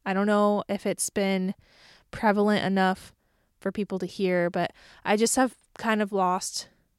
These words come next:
motivation in general, and I feel like I've been lacking a little motivation with this podcast, but that's just me nitpicking myself. You guys may not even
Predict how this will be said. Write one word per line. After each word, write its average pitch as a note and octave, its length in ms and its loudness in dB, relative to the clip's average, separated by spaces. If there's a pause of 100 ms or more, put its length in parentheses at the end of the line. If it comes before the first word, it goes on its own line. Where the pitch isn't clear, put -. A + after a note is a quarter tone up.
(120)
motivation A#3+ 640 2
in G#3+ 80 0
general, F#3 520 -4 (440)
and F#3+ 380 0
I G3 80 -4
feel G3 160 0
like G#3 100 -2
I've G3+ 100 -2
been G3+ 140 2
lacking F#3+ 400 -4
a G#3 100 -6
little A3 380 2
motivation G3 720 2 (500)
with G#3 100 -4
this F#3 160 -2
podcast, E3+ 540 -2
but - 80 -12
that's - 260 2
just - 260 0 (180)
me A3 360 4
nitpicking G3 500 2
myself. G3+ 480 2
You E3+ 60 -4
guys E3+ 280 0
may F3+ 260 4
not F3+ 180 6
even F3+ 340 2